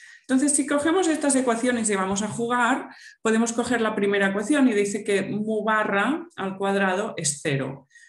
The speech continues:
Ah, por lo tanto, tiene sentido definir una cohomología que le llamamos cohomología mu barra, que es el núcleo, ah, partido por la, el núcleo cociente en la imagen. <clears throat> Ahora nos vamos a la siguiente ecuación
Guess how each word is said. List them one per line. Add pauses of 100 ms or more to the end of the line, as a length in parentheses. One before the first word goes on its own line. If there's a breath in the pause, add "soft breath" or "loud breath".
(240 soft breath)
Ah,
por
lo
tanto,
tiene
sentido
definir
una
cohomología
que
le
llamamos
cohomología
mu
barra,
que
es
el
núcleo,
ah,
partido
por
la,
el
núcleo
cociente
en
la
imagen. (540 loud breath)
<clears throat>
Ahora
nos
vamos
a
la
siguiente
ecuación